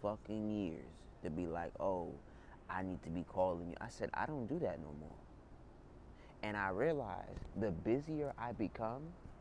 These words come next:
you gotta fit yourself into my schedule, not the opposite way around.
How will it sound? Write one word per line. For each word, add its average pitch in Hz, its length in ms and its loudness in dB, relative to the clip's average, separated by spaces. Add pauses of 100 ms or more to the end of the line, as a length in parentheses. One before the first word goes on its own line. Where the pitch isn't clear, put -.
(500)
you 123 260 6
gotta 113 220 0 (120)
fit 123 200 2
yourself 117 440 2
into 101 260 -2
my 107 420 0
schedule, 76 520 -6 (260)
not 120 360 0
the 120 80 -2
opposite 101 460 -4
way 98 180 2
around. 117 440 -4